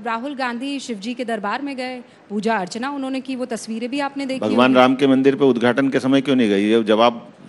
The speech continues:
Speaker 2: पूरा देश पूछ रहा उनसे। अब, अब दिखावे करने से क्या होता है? जब दुनिया देख रही थी, विश्व में सारा इंतजार कर रहा था भगवान राम के गर्भगृह के प्रवेश करने का, आप बताइए भारत के कौन से अंचल के कौन सी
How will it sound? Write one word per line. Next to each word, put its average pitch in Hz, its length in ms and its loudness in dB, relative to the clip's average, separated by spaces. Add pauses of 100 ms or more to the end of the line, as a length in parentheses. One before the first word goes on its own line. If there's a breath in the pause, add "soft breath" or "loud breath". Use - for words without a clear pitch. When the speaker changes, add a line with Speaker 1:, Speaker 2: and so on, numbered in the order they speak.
(100)
Speaker 2:
पूरा 113 140 6
देश 120 220 2
पूछ 143 260 -2
रहा 147 120 0
उनसे। 127 320 -8 (760)
अब, 117 300 -4
अब 123 100 -2
दिखावे 131 400 4
करने 139 260 2
से 135 140 -2
क्या 117 140 2
होता 90 280 -6
है? - 80 -18 (520 soft breath)
जब 120 240 4
दुनिया 127 340 4
देख 131 260 2
रही 131 180 2
थी, 135 240 -4
विश्व 117 360 -6
में 123 100 0
सारा 117 260 4
इंतजार 123 380 4
कर 107 140 0
रहा 117 120 4
था 120 120 0
भगवान 113 380 0
राम 113 240 -2
के 117 120 -6
गर्भगृह 110 380 -2
के 117 120 -2
प्रवेश 113 360 0
करने 107 320 -4
का, 127 320 -2 (300 loud breath)
आप 127 120 4
बताइए 131 400 4
भारत 123 520 -2
के - 80 0
कौन 120 300 0
से 135 180 0
अंचल 131 340 2
के 143 160 -4
कौन 120 280 -2
सी 165 180 -2